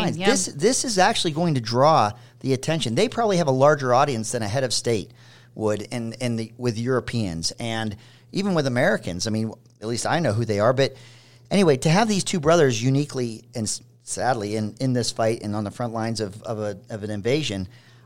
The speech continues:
Speaker 1: I think it will draw, uh, important inte-, attention. And I, Europeans love these two brothers in terms of their
Speaker 2: Didn't
Speaker 1: being
Speaker 2: know that.
Speaker 1: heavyweight champs.
Speaker 2: I
Speaker 1: So
Speaker 2: think Zelensky, too, um,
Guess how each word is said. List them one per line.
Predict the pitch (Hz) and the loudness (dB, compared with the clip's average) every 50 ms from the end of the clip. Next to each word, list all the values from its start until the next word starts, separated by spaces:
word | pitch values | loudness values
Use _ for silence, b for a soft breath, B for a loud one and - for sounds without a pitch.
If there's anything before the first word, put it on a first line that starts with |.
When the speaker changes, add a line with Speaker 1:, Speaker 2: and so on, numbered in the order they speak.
| b - | b 0
Speaker 1:
I | 120 170 208 | 2 2 2
think | 247 240 202 | 2 0 -2
it | 214 196 | -4 0
will | 147 151 156 160 | 2 4 4 4
draw, | 131 113 113 113 101 90 82 82 - - - - _ _ | 2 0 0 2 2 2 0 -4 -8 -16 -20 -20 _ _
uh, | 107 101 101 104 | -6 -6 -4 -4
important | 113 117 117 - - 123 123 117 120 107 98 | -4 -6 -6 -2 -2 -2 -2 -2 -4 -6 -4
inte-, | - 113 101 98 - | -2 -4 -4 -4 -4
attention. | 120 110 - - 110 107 95 - 104 98 101 90 | -8 -8 -6 -8 -8 -6 -6 -8 -8 -8 -10 -10
And | - 110 110 104 104 101 95 | -10 -8 -8 -6 -6 -6 -4
I, | 90 117 123 113 - - 110 - | -4 -4 -4 -6 -10 -20 -20 -20
Europeans | - 123 117 147 165 - 170 160 143 131 107 | -12 -6 -4 -4 -4 -2 -2 -2 -2 -2 -4
love | 110 107 117 127 131 107 95 - - | 0 2 4 4 4 2 -4 -14 -14
these | - 104 101 95 - | -10 -8 -8 -8 -6
two | - 113 | -8 -8
brothers | 90 98 98 104 98 92 90 87 90 | -6 -4 -4 -2 -2 -4 -6 -6 -8
in | 87 - | -10 -8
terms | - 107 101 95 95 | -6 -6 -6 -6 -8
of | 87 85 | -10 -8
their | 98 98 95 95 | -6 -4 -4 -6
Speaker 2:
Didn't | 92 - - _ _ _ _ _ _ | -6 -10 -18 _ _ _ _ _ _
Speaker 1:
being | - 101 98 98 - | -6 -6 -4 -2 -2
Speaker 2:
know | - | -4
that. | 269 - - | -4 -4 -6
Speaker 1:
heavyweight | 95 92 92 90 | -6 -6 -8 -8
champs. | - - - 85 82 - - - - | -8 -8 -8 -8 -8 -6 -4 0 0
Speaker 2:
I | - | 0
Speaker 1:
So | - | 0
Speaker 2:
think | 339 359 - | 0 -2 -4
Zelensky, | - 277 277 262 269 277 302 302 - 254 226 226 | -2 -2 -2 0 0 -2 -2 -2 -6 -8 -8 -6
too, | 226 - 262 277 269 233 208 | -6 -6 -4 -2 -2 -2 -2
um, | - - 208 196 180 175 175 170 - - | -2 0 0 0 0 0 -4 -8 -12 -16